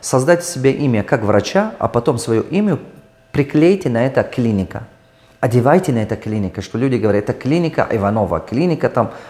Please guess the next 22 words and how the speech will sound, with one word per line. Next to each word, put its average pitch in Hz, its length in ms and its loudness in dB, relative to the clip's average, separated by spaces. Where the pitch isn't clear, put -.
ан-, 110 240 0
того, 110 300 2
того, 104 340 2
например, 98 440 -2
э, - 220 -4
Щедрова 120 560 4
или 98 160 2
кого-то 110 420 0
там, 92 220 -6
клиника 151 400 0
там 110 240 -2
Расулова» 107 580 0
и 127 100 -4
так 123 220 0
далее. 104 300 0
Вот - 520 -4
люди 139 260 4
так 135 200 0
должны 104 340 0
читать, - 480 -6
э, 110 140 -2
прийти. 110 460 -2